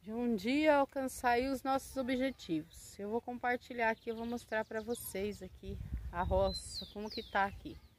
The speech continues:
tá bom? Vamos lá. E hoje o que eu quero mostrar pra vocês aqui na roça é um pé de, um pé de pêssego. Olha o pé de pêssego, pessoal.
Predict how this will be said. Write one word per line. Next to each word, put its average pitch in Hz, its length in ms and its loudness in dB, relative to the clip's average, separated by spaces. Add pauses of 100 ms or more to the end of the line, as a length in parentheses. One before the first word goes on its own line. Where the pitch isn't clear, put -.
(120)
tá 160 200 -10
bom? 294 400 4 (320)
Vamos 226 320 -4
lá. 165 220 -4 (600)
E 269 120 0
hoje 330 460 12
o 349 80 6
que - 160 -2
eu 330 180 10
quero 349 360 6
mostrar 320 480 8
pra 320 160 4
vocês 311 600 6
aqui 311 220 0
na 294 160 4
roça 294 680 8
é 285 180 8
um 403 380 10
pé 339 260 8
de, 330 220 8 (320)
um 262 240 6
pé 320 240 8
de 285 180 8 (1000)
pêssego. 349 600 6
Olha 269 1040 10
o 226 60 0
pé 269 220 -2
de 233 80 -4
pêssego, 311 640 -4
pessoal. 240 920 0